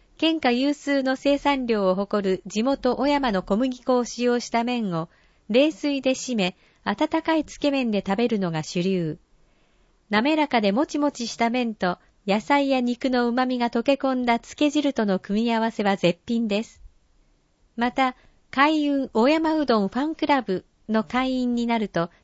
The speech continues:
料金が割引になる特典もあります。お気に入りを探して食べ比べてみてはいかがでしょうか。問い合わせ、開運小山うどん会事務局、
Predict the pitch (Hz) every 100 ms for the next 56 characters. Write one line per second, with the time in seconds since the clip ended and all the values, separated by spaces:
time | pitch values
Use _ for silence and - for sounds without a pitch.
0 | - 277 330 - 254 220 202 180 220 285
1 | 302 - 285 277 277 233 185 - - 240
2 | 226 220 202 185 196 - _ _ _ _
3 | _ _ _ _ _ _ _ - 208 -
4 | 302 302 294 277 285 269 262 254 262 -
5 | 247 247 220 285 311 330 320 311 269 254
6 | 254 233 202 202 240 240 214 208 190 175
7 | - 156 - _ _ _ _ _ _ _
8 | _ _ _ _ _ _ _ - 294 294
9 | 285 269 - 240 233 - - _ _ -
10 | 294 294 277 262 247 226 254 302 302 302
11 | 285 269 240 - 170 143 - _ - 202
12 | 240 - 170 -